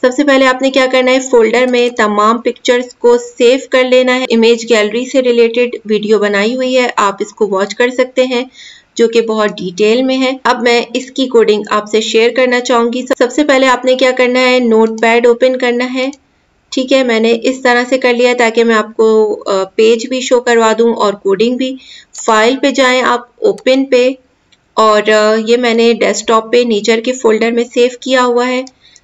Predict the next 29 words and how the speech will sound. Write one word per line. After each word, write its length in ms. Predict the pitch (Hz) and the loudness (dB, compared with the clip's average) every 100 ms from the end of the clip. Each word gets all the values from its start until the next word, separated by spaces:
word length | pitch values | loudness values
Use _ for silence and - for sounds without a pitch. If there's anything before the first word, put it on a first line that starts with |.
| _ - | _ -6
अभी 220 | 208 233 | -2 0
आपको 280 | 214 220 220 | 0 0 -2
कुछ 200 | 247 226 | -2 0
भी 160 | 277 | 0
नज़र 280 | 269 254 254 | 2 2 0
नहीं 200 | 247 247 | 0 0
आएगा, 300 | 233 226 233 | 0 0 0
आप 360 | - 214 208 - | 0 -2 -4 -4
all 280 | 208 226 262 | 0 0 0
files 360 | 262 247 247 | 0 0 0
करेंगे 560 | - 240 226 233 269 294 _ _ - | 0 2 2 0 -2 -4 _ _ -6
तो 80 | 240 | -2
ये 180 | 233 254 | -2 0
folder 400 | 247 214 214 214 | 0 2 2 0
आपको 320 | 208 214 262 | -2 -2 0
नज़र 340 | 254 208 202 | 0 0 0
आ 80 | 175 | 0
जाएगा। 420 | 175 - - 196 | -2 -6 -6 -8
ये 180 | - 208 | -4 -2
तमाम 400 | 214 220 226 247 | 0 0 0 0
pictures 460 | 254 254 254 262 - | -4 0 0 0 -4
थी 300 | 262 269 269 | -4 -2 -2
और 240 | 226 214 | -2 -2
ये 140 | 202 208 | -2 -2
gallery 580 | 208 190 190 240 240 | 0 0 -2 -2 0
and 100 | 233 202 | 0 -4
nature 300 | 196 190 196 | -4 -6 -4
के 220 | 254 302 - _ _ _ - | -2 -4 -6 _ _ _ -6
browsers 600 | 226 196 196 190 196 | -2 -2 -2 -4 -6